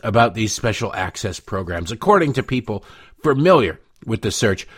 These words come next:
who spoke on condition of anonymity to describe sensitive details of an ongoing investigation. No, who spoke on condition of anonymity because they wanted to make stuff up and they wanted to release information that they shouldn't be releasing. That would be illegal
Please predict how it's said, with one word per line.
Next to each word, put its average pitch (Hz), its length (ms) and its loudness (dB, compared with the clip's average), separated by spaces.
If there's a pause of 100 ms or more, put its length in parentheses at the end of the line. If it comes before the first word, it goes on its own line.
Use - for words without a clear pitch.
(120)
who 165 140 8
spoke 226 380 8
on 180 160 6
condition 147 440 2
of 131 120 2
anonymity 123 540 2
to 101 100 -2
describe 110 520 0
sensitive 101 460 -2
details 92 480 -4
of 87 80 -6
an 92 100 -6
ongoing 90 420 -4
investigation. 82 760 -10
No, 110 160 -6 (360)
who 151 100 2
spoke 190 340 6
on 190 140 6
condition 151 380 6
of 139 80 2
anonymity 127 520 4
because 117 320 2
they 110 120 2
wanted 107 260 0
to 104 80 0
make 104 220 0
stuff 101 260 0
up 95 180 0
and 95 160 0
they 92 100 0
wanted 95 280 -2
to 95 60 -4
release 95 440 -2
information 95 580 -4
that 101 140 -4
they 147 200 -4
shouldn't 175 400 -8
be 151 120 -4
releasing. 156 480 -2 (800)
That 127 180 -4
would 131 120 -2
be 131 200 -2 (380)
illegal 165 560 6